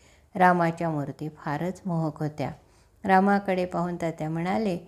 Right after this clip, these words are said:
"या मूर्ती श्रींनी स्थापन केलेल्या आहेत. येथे राहून साठ दिवस नामसाधना करून पुन्हा मोरटक्क्याला येऊन राहा. या गावाला मंडलेश्वर म्हणतात." असे सांगून त्यांनी मला रामरायाचे तीर्थ दिले.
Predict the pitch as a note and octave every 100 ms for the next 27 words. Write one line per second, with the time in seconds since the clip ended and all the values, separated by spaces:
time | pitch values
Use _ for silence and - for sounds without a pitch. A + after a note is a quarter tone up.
0 | _ _ - F#3 F#3 F3 D#3+ D3+ G3 G#3
1 | F#3+ D#3+ D#3+ F3+ A3 - C#3 - C3+ C#3
2 | C#3 C3+ C3+ C3 C3+ D3 C#3 _ _ _
3 | _ G3+ G3 G3 G#3 F#3+ F3 F3 F3+ C4+
4 | - - F3+ E3+ F3+ F3 E3 E3 E3 D3+
5 | D3 D3+ - E3 E3 E3 E3 G#3 G#3+ F#3
6 | - _ _ _ _ A3 G#3 A3 G#3+ E3
7 | D3 C#3+ - - D3+ D#3 F#3+ G3+ D3 C3+
8 | C#3 C3 C3 - _ _ _ _ G#3 G3+
9 | G3+ F3+ F3 E3+ F3+ F#3+ E3+ D3+ D#3 D#3
10 | D3+ - B2+ C3+ C3+ C#3 - A#2+ - _
11 | _ _ _ - F#3 G#3 G#3 F#3 F3+ F3+
12 | F3 E3+ E3 E3 D#3+ F3 G3 E3 - _
13 | _ _ F#3 F3 E3+ E3+ D#3+ D3+ D3+ G#3+
14 | G#3+ E3+ - - C3 C3+ C3+